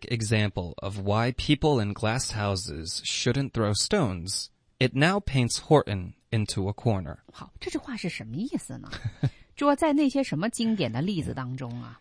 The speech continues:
Speaker 1: Yeah.
Speaker 2: 说为什么人们在玻璃房里不能够扔石头？
Speaker 1: 嗯哼。
Speaker 2: 现在呢，叫 paints 霍顿呢，到了一个角落里，这是什么意思啊？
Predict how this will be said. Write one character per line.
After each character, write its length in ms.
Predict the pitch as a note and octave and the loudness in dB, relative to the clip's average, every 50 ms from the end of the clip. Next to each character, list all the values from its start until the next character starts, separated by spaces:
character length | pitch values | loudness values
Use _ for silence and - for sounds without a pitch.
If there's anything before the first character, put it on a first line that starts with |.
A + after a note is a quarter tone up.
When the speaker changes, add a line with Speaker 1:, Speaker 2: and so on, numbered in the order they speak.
| _ _ | _ _
Speaker 1:
Yeah. 200 | - G2 F#2 - - _ _ _ _ | -6 -6 -6 -8 -10 _ _ _ _
Speaker 2:
说 220 | - - G#3+ G3+ | -8 -4 -2 0
为 220 | A#3 D4 G#4 G#4+ C#4 | 2 4 4 4 4
什 140 | - F3+ D3+ | 4 2 2
么 120 | C#3+ D3 | 0 0
人 180 | C#3+ C#3+ C3 B2+ | 0 -2 -2 -2
们 240 | D3+ E3 D3+ D3+ | 0 0 -2 0
在 380 | D3+ - F#3+ E3 C#3+ B2+ B2+ C#3 - _ - - - | 0 0 0 0 0 -2 -4 -8 -12 _ -20 -12 -4
玻 260 | - D4+ D#4 E4 F4 | -2 2 4 4 4
璃 140 | D#4 A3 D3+ | 4 2 0
房 360 | C#3+ - - A#2 A2 C3 G3+ | -2 -6 -8 -6 -4 -2 -2
里 220 | A3+ E3+ - - - _ _ _ | -2 -2 -4 -8 -12 _ _ _
不 80 | - E4 | 2 4
能 200 | G#3+ C#3 D3 F#3 | 4 4 2 2
够 160 | G#3 G3+ E3 | 2 2 2
扔 240 | E3+ G#3+ A3+ A#3 A3+ | 2 2 0 0 0
石 260 | - - - - - | -2 -4 -8 -6 -6
头？ 180 | D#3 F3 D#3 - _ | -4 -4 -4 -4 _
Speaker 1:
嗯 120 | - A#2 A2+ | 0 0 2
哼。 240 | G#2+ A#2+ B2 D#3 E3 _ _ - - - | 2 0 -2 -4 -6 _ _ -20 -20 -4
Speaker 2:
现 300 | - - F#4 E4 C#4+ C4+ | 2 4 6 6 6 6
在 220 | E4 D#4+ D4+ C4+ | 6 4 4 4
呢， 220 | A3+ G#3 G3 G3+ - _ _ _ - | 2 0 -4 -6 -8 _ _ _ -2
叫 200 | - C4 A#3+ G3 - _ | 2 4 4 4 4 _
paints 500 | - - C#4 D4 D4+ D4 D4+ D4 - - - | 2 4 6 6 6 6 6 4 2 -4 -8
霍 420 | - - - E4 D#4+ C4+ A3 G3+ | -10 -4 0 2 4 4 4 4
顿 300 | G#3 D#4+ F4 D#4 G#3 E3 | 4 4 6 6 6 4
呢， 180 | C#3+ C3 C3 C#3 - _ _ | 2 0 -2 -4 -8 _ _
到 180 | - G3+ E3 | 6 6 6
了 60 | D3+ | 4
一 60 | E3+ G#3+ | 2 0
个 80 | C4+ | -2
角 240 | C4 - F3 A2+ A2 | 0 0 -2 -2 0
落 280 | C3 G#3 C#4+ E4+ C#4 D3 | 0 2 4 4 4 2
里， 120 | C3 B2+ - | 0 -4 -6
这 100 | - D3+ | -8 -8
是 80 | D3 D#3 | -8 -8
什 120 | - - B2+ | -8 -8 -6
么 80 | C3+ | -6
意 140 | D3+ C#3+ - | -6 -6 -8
思 120 | - - | -10 -14
啊？ 60 | - | -18